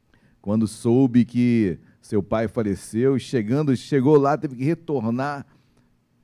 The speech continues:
São, e tudo isso de carro. Quantos livramentos Deus deu na estrada. Imagina esse homem retornando com a notícia de seu pai faleceu.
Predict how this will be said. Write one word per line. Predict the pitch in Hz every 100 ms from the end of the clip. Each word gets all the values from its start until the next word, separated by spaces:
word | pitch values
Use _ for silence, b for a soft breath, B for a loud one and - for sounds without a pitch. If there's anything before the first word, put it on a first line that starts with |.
| _
São, | _ - 120 104 90 -
e | 113
tudo | - 156
isso | 156 127
de | 123
carro. | 135 131 131 143 156 - _ _ _ _ _ _ _ -
Quantos | 135 165 131 127
livramentos | 139 120 110 127 -
Deus | 107 110 98
deu | 90 117
na | 117
estrada. | 104 - 117 123
Imagina | 120 135 143
esse | 143
homem | 135 113
retornando | 147 - 143 104 107 139 156 156 151 b b
com | -
a | 131
notícia | 110 - 147 143 143
de | 104
seu | 127
pai | 101 120 123
faleceu. | 123 107 - 87